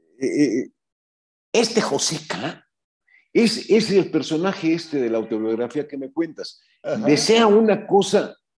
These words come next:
Speaker 1: y, y, y no la logra siquiera.
Speaker 2: Mm.
Speaker 1: Y, y, y a todos nos va la vida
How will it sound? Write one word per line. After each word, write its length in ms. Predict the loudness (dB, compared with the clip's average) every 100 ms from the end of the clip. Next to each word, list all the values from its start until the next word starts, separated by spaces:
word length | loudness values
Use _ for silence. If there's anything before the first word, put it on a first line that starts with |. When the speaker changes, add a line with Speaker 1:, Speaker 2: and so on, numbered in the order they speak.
| _ _ _ _
Speaker 1:
y, 120 | -2
y, 400 | 0 2 0 2
y 80 | 0
no 160 | 2 2
la 160 | 4 4
logra 400 | 2 2 0 -2
siquiera. 500 | -6 -6 -4 -4 -8 _ -20 _ -12
Speaker 2:
Mm. 120 | -10
Speaker 1:
Y, 260 | -8 -8 0
y, 240 | 0 0 0 2 2 2
y 180 | -2 -8 -18 _ _ _ _ _ _ _ _ _
a 180 | -10 -2
todos 360 | 0 0 0 0
nos 240 | -2 2
va 80 | 4
la 140 | 4
vida 420 | 4 2 0 -2